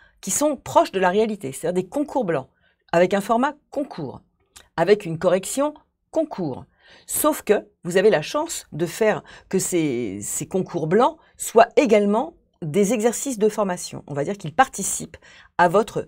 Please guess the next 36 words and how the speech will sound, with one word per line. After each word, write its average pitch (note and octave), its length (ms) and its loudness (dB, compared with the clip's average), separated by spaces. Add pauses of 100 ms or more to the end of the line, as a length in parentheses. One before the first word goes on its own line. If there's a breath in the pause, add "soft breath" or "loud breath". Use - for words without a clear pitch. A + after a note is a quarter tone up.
formation F#3+ 640 0 (640 soft breath)
pour C#4 320 0 (180)
le G#3+ 140 -2
concours. C3+ 480 -8 (400 loud breath)
Parce - 160 -6
que F3 80 0
non A#3+ 240 2
seulement G#3+ 400 2
vous D#3+ 160 -2
allez D3+ 160 -2
réaliser D#3+ 420 -2
ces E3 140 -8
concours C#3 320 -12
blancs, A#3+ 240 -6 (220)
et D#3 60 -6
vous D3 140 -8
allez E3+ 140 -4
vous C3+ 80 -8
tromper, E3 420 -6
et D3 80 -4
on D3+ 160 -4
espère, G#3 380 0
moi D#3 100 -2
j'espère E3 340 -4
que - 80 -10
vous D#3+ 140 -8
allez D#3 120 -4
vous C#3 100 -10
tromper. A#3 400 -6 (240 loud breath)
Il - 240 -20
faut E3 80 -8
savoir G3+ 340 6
que D#3 80 -6
quand F3 220 -6
on E3 80 -6
enseigne, F3+ 520 -4